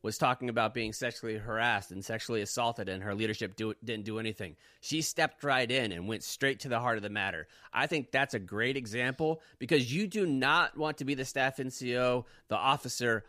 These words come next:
who has the Chief Master Sergeant of the Air Force calling you and being like, "Why am I dealing with this before you're dealing with this? What, what's wrong with your leadership style? You need to get it."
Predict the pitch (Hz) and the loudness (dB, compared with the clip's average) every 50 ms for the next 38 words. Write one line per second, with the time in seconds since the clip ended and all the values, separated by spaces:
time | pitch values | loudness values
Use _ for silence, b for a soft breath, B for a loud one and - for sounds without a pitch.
0 | b b - 120 131 139 127 117 117 104 - - 139 139 131 - 123 120 120 113 | b b -2 0 2 2 2 0 -2 -4 -4 -2 -2 -2 0 -2 -2 -2 -2 -4
1 | - - 113 107 110 107 101 101 104 117 120 120 113 - 104 95 95 95 90 - | -4 -2 -2 -2 -2 -4 -4 -2 0 2 2 0 0 -2 -2 -2 -2 -2 -4 -6
2 | - b b b b - - - - _ _ - - - 160 175 175 160 143 127 | -10 b b b b -20 -20 -20 -20 _ _ -4 2 4 4 6 6 6 4 2
3 | 107 95 98 92 82 82 - - 110 110 117 131 123 120 120 117 113 98 107 110 | 2 2 0 0 0 -2 -4 -6 -6 -2 0 0 0 0 0 -2 -2 -2 0 2
4 | 123 127 135 143 135 127 123 123 127 127 120 107 113 110 107 107 101 95 98 95 | 2 4 4 4 2 2 2 2 2 2 0 0 -2 -2 -2 -2 -2 -2 -4 -4
5 | - - 95 95 87 - - 92 98 98 - - 113 113 113 110 101 95 98 101 | -4 -2 -2 -2 -2 -4 -6 -6 -6 -6 -6 -4 0 0 2 2 0 0 2 2
6 | 104 101 90 92 85 78 78 76 76 71 - - 71 67 65 - - b b b | 2 2 0 -4 -8 -8 -10 -10 -12 -12 -14 -14 -14 -12 -12 -12 -14 b b b
7 | b b b - 90 113 127 131 127 - 123 123 131 - - 117 120 117 123 127 | b b b -6 0 2 2 2 2 -2 -4 -4 -4 -2 -2 0 0 0 0 0
8 | 123 110 101 104 113 117 113 113 117 107 107 107 - 117 - - - - 110 107 | -2 -2 -2 0 0 0 0 0 -2 -2 -4 -4 -6 -8 -8 -6 -4 0 2 2
9 | 107 104 101 92 90 92 113 117 117 113 98 92 92 104 107 - b | 2 2 0 -2 -4 -4 -2 -2 0 -2 -2 -2 -2 -2 -2 -4 b